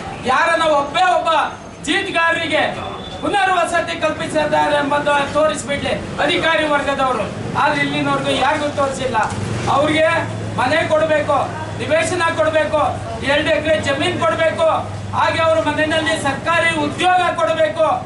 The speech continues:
ಈ ತರ ಸರ್ಕಾರದ ಗೈಡ್‌ಲೈನ್ಸ್ ಇದಾವೆ. ಈ ಗೈಡ್‌ಲೈನ್ಸ್ ಇದ್ರೂನು ಸಮೇತ ಯಾವುದೇ ಅಧಿಕಾರಿಗಳು ಇಲ್ಲಿನವರೆಗೂನು, ಆ, ತಲೆ ಕೆಡ್ಸ್ಕೊಂಡಿಲ್ಲ.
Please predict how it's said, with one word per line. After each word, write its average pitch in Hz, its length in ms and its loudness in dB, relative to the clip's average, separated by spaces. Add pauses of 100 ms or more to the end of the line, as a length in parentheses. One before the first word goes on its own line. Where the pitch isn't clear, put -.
(320)
ಈ 349 220 -2
ತರ 330 200 2 (540)
ಸರ್ಕಾರದ 339 800 0
ಗೈಡ್‌ಲೈನ್ಸ್ 359 520 2
ಇದಾವೆ. 320 600 -2 (180)
ಈ 277 200 -4
ಗೈಡ್‌ಲೈನ್ಸ್ 320 540 0
ಇದ್ರೂನು 294 460 -2
ಸಮೇತ 277 280 0 (140)
ಯಾವುದೇ 285 360 2
ಅಧಿಕಾರಿಗಳು 294 800 2 (560)
ಇಲ್ಲಿನವರೆಗೂನು, 294 720 0 (560)
ಆ, 262 220 2 (160)
ತಲೆ 302 260 0
ಕೆಡ್ಸ್ಕೊಂಡಿಲ್ಲ. 294 560 0